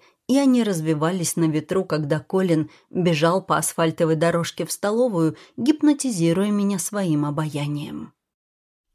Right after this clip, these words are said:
Я и забыла об этом мальчике. Он проучился в нашей школе всего год, а потом переехал. «Мы, конечно, потратили на мечты о нём сколько-то своих ночей»,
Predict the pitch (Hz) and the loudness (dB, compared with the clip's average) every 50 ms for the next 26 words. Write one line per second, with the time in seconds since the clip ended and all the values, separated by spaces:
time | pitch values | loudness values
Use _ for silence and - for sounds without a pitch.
0 | _ - 202 208 220 240 277 269 202 165 165 165 156 156 170 208 233 220 175 151 | _ -4 -2 0 2 2 2 2 2 2 2 2 2 0 0 0 -2 -2 -2 -2
1 | 143 156 151 151 160 156 160 160 165 165 156 - - - 160 - - - - - | -4 -4 -4 -2 -2 0 2 2 2 0 -2 -4 -8 -10 -10 -10 -12 -14 -14 -16
2 | _ _ _ _ _ _ _ _ _ _ _ _ _ _ - 202 202 208 196 202 | _ _ _ _ _ _ _ _ _ _ _ _ _ _ 0 2 2 2 2 2
3 | 202 202 208 196 - - 214 202 196 - - 190 180 202 202 202 196 - 226 208 | 2 2 2 2 0 0 0 0 0 0 -2 -2 0 0 -2 -2 -2 -4 -6 -8
4 | - - - 262 254 220 185 175 - - 233 233 214 254 247 202 170 160 143 135 | -8 -2 0 2 2 2 0 -2 -2 -2 0 2 2 2 2 2 0 -2 -2 -4
5 | - - _ _ _ - 196 180 175 175 170 - 160 151 156 - 170 170 165 170 | -8 -16 _ _ _ -6 -4 -2 -2 -2 -2 0 0 0 0 -2 -2 -2 0 -2
6 | 151 151 143 143 - - - - - - _ _ _ _ _ _ _ _ _ _ | -2 -4 -8 -10 -10 -10 -12 -12 -12 -16 _ _ _ _ _ _ _ _ _ _
7 | _ _ _ _ _ _ _ _ _ _ _ _ _ _ _ _ _ _ _ _ | _ _ _ _ _ _ _ _ _ _ _ _ _ _ _ _ _ _ _ _
8 | - - 226 233 226 226 220 208 214 214 214 202 - 214 196 185 190 185 180 - | -2 2 2 2 4 4 2 0 0 -2 -2 0 0 2 2 2 2 0 0 0
9 | 175 185 226 233 - 233 202 196 196 185 180 180 180 180 175 175 - - - 202 | -2 -2 -2 -2 -2 0 2 4 4 4 4 4 2 2 0 -2 -4 -4 -4 -2
10 | 240 226 220 185 170 165 170 180 - - - 190 220 254 254 - 208 - 165 160 | -2 0 0 2 2 2 2 0 -2 -6 -6 -6 -6 -4 -4 -6 -4 -2 -2 -4
11 | - - 156 156 156 151 - - 165 156 156 - - - 156 - 151 180 165 _ | -2 -2 -2 -2 -2 -4 -6 -6 -8 -8 -8 -8 -10 -10 -10 -12 -14 -16 -18 _